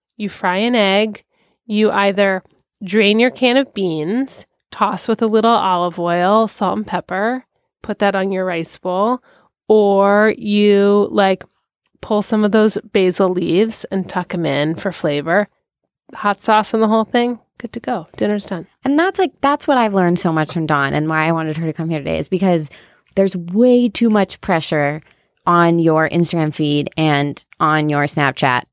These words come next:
Speaker 2: to cook, like, things inside of things in rainbow layers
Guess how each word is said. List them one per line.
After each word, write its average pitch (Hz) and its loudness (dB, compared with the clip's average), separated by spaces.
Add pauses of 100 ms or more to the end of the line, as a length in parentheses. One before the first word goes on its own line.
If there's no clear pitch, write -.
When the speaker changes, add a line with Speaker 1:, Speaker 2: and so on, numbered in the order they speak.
Speaker 2:
to 143 -2
cook, - -2 (680)
like, 147 0
things 160 -2
inside 170 2
of 160 -4
things 147 -2
in 165 2
rainbow 165 2
layers 135 -2